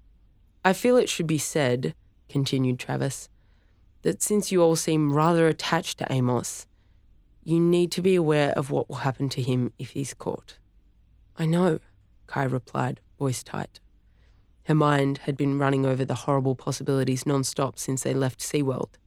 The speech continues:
He'll be locked up in some lab for the rest of his life,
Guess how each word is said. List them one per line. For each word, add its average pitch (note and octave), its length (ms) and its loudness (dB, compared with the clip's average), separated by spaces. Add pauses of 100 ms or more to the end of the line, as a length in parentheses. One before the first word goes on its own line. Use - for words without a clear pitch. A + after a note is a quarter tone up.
(640)
He'll D3 100 -6
be C#3+ 100 2
locked F3+ 340 0
up D#3+ 220 4
in C#3+ 140 -2
some E3 280 0
lab D#3+ 340 2
for - 100 -12
the D3 120 0 (100)
rest F#3 180 -2
of E3+ 60 -2
his E3+ 160 0
life, D3+ 400 0